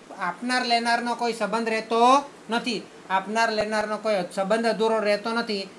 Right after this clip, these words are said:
આપનાર પણ છે, લેનાર પણ છે, એ જ વ્યક્તિ લેનાર પણ છે અને આપનાર પણ છે.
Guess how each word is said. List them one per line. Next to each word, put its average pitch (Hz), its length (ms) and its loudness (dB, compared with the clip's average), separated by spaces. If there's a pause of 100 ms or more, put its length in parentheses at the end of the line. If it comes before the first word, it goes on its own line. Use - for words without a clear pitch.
(120)
આપનાર 208 420 0
પણ 226 200 -6
છે, 233 220 -4
લેનાર 185 380 -2
પણ 202 180 -6
છે, 214 260 -8 (420)
એ 247 100 8
જ 208 120 4
વ્યક્તિ 226 280 4
લેનાર 196 360 6
પણ 233 200 2
છે 233 200 2
અને 196 120 2
આપનાર 185 380 4
પણ 214 180 2
છે. 208 220 4